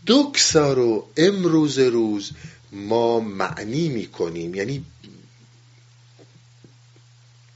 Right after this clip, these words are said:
رایجه در زبانهای امروزی ما، به نام اپینین، یعنی عقیده. معنی اون دوکسا عقیده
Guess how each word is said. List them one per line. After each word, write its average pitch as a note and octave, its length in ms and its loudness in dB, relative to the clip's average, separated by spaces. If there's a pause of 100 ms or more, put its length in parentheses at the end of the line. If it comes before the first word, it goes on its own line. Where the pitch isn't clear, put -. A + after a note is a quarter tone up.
(160)
رایجه A2 760 0
در D#2 260 -12 (1080)
زبانهای E2 840 -12
امروزی D#2+ 540 -16
ما، C3 320 -12 (400)
به A2+ 100 -6
نام A#2+ 320 -10 (200)
اپینین، D#2+ 640 -14 (760)
یعنی F#2 340 -8 (220)
عقیده. D#2 600 -12
معنی A2+ 480 -8
اون A2+ 300 -12 (440)
دوکسا - 560 -4 (140)
عقیده F#2+ 680 -8